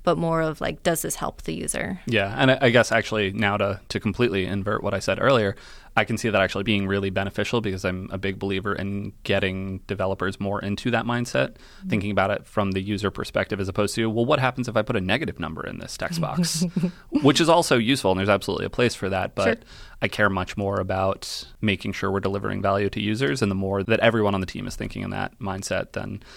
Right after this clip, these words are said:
Speaker 2: so yeah, I'm gonna completely reverse my opinion from earlier.
Speaker 1: No, no.
Speaker 2: Excellent,
Speaker 1: <laughs>
Speaker 2: excellent, uh, debate.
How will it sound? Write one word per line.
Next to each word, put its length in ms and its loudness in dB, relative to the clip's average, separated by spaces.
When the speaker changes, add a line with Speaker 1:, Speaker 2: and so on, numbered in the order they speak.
Speaker 2:
so 120 6
yeah, 160 6
I'm 120 -2
gonna 180 4
completely 540 2
reverse 300 0
my 120 -2
opinion 300 -6
from 160 -4
earlier. 320 -4
Speaker 1:
No, 80 4
no. 40 8
Speaker 2:
Excellent, 520 2
Speaker 1:
<laughs> 280 0
Speaker 2:
excellent, 580 2
uh, 420 6
debate. 440 2